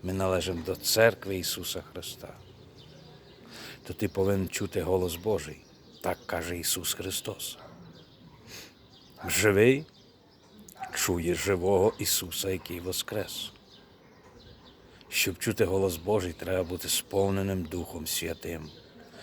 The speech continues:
Тому що Дух Святий говорить Духу нашому, що ми діти Божі. І церква Божа, вона йде. Він сказав:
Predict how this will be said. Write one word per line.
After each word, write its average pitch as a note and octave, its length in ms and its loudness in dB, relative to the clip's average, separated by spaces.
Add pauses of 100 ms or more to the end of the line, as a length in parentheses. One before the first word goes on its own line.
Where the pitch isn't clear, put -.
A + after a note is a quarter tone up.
(360)
Тому F#2+ 220 0
що F2 180 -4 (120)
Дух A#2+ 260 6
Святий G2 640 0 (120)
говорить F#2+ 600 4
Духу A2 300 2
нашому, F#2+ 460 2
що - 180 -8
ми F#2 120 -4
діти F2+ 300 -6
Божі. E2 460 -4 (1300)
І F#2+ 80 -4
церква D3 640 4
Божа, F#2 560 4 (280)
вона G2+ 340 2
йде. G2 420 0 (280)
Він G2 100 -2
сказав: F#2 560 0